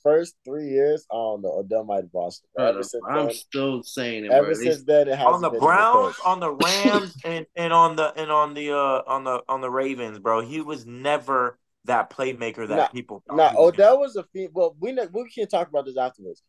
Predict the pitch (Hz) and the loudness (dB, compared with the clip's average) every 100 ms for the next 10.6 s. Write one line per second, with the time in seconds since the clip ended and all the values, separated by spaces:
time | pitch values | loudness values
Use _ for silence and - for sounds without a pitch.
0 | _ - 127 147 175 226 185 160 156 156 | _ -2 0 2 4 4 2 -6 -8 -2
1 | 135 120 120 - 117 117 - 117 104 98 | -2 -2 -8 -6 -8 -6 -12 -8 -6 -6
2 | 92 _ _ _ _ _ _ _ _ _ | -8 _ _ _ _ _ _ _ _ _
3 | 120 123 127 127 - 127 139 123 143 143 | -10 -4 -2 -2 -4 -10 -10 -8 -8 -8
4 | 123 165 147 113 151 147 92 - _ _ | -2 0 0 -4 -2 0 -2 -8 _ _
5 | 135 180 202 214 208 170 147 190 202 151 | 2 2 4 4 4 2 2 2 2 6
6 | 131 180 - _ _ 170 151 135 175 214 | 6 4 -8 _ _ 2 2 4 4 4
7 | 185 185 - 175 175 156 117 139 156 - | 2 -4 2 2 2 -4 -2 -2 -2 -4
8 | - 143 165 170 147 240 247 247 190 175 | -6 -4 4 4 4 2 4 4 4 2
9 | 170 165 147 156 139 139 113 127 127 117 | -2 -2 -4 -4 -6 -8 -8 -12 -10 -10
10 | 101 _ - 156 139 | -12 _ 2 6 6